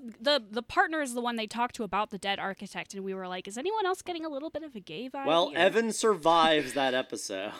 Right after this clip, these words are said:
Speaker 2: <laughs>
Speaker 1: He does.
Speaker 2: Uh,
Speaker 1: Um, anyways.
Speaker 2: but yeah, that's, I was doing actor facts
Speaker 1: Oh my
Speaker 2: wrong. I'm like,
Speaker 1: God,
Speaker 2: "Wait a
Speaker 1: he looks
Speaker 2: fucking
Speaker 1: so
Speaker 2: second."
Speaker 1: young. I
Speaker 2: Well,
Speaker 1: mean, I
Speaker 2: yeah,
Speaker 1: know it
Speaker 2: it's
Speaker 1: was,
Speaker 2: 'cause
Speaker 1: like,
Speaker 2: that
Speaker 1: ten
Speaker 2: was, like,
Speaker 1: years
Speaker 2: six
Speaker 1: ago.
Speaker 2: years ago. It was six years ago. <laughs>
Speaker 1: Okay, well, whatever. Damn.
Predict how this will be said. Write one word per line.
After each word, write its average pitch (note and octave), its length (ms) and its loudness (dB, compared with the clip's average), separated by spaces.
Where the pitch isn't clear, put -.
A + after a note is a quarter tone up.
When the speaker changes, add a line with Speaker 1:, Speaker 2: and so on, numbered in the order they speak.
Speaker 2:
<laughs> - 140 -20
Speaker 1:
He C4 140 -8
does. G#3+ 560 -2
Speaker 2:
Uh, F3+ 40 -12
Speaker 1:
Um, F#3 560 -6
anyways. E3+ 320 -10
Speaker 2:
but A#2+ 140 2
yeah, G#2+ 220 6
that's, - 380 -4
I G#2+ 140 2
was G#2+ 100 -2
doing A#2+ 220 2
actor A2+ 260 4
facts G#2 220 0
Speaker 1:
Oh - 20 4
my F#4 140 4
Speaker 2:
wrong. - 20 0
I'm - 40 -4
like, - 0 -
Speaker 1:
God, D#4+ 280 4
Speaker 2:
"Wait G#4+ 80 4
a G4 40 8
Speaker 1:
he D4+ 60 4
looks C#4+ 280 0
Speaker 2:
fucking D#4 100 -2
Speaker 1:
so D#4 280 2
Speaker 2:
second." C4+ 120 -2
Speaker 1:
young. B3+ 580 0
I - 40 0
Speaker 2:
Well, - 20 2
Speaker 1:
mean, G3+ 100 6
I G#3+ 40 8
Speaker 2:
yeah, F#3 100 8
Speaker 1:
know - 60 4
it - 20 6
Speaker 2:
it's - 120 2
Speaker 1:
was, C4+ 80 0
Speaker 2:
'cause F3+ 40 6
Speaker 1:
like, - 120 4
Speaker 2:
that F#3+ 80 8
Speaker 1:
ten F3+ 100 4
Speaker 2:
was, E3 100 4
like, D3 120 6
Speaker 1:
years - 120 2
Speaker 2:
six D3+ 220 0
Speaker 1:
ago. C#3 80 -2
Speaker 2:
years B2+ 200 -2
ago. F#2+ 400 -4
It G#2+ 60 -10
was A2 140 -8
six - 260 -8
years E2 200 -12
ago. - 300 -14
<laughs> - 40 -20
Speaker 1:
Okay, B3+ 280 -12
well, G#3 180 -8
whatever. B3+ 380 -10
Damn. B3 360 -10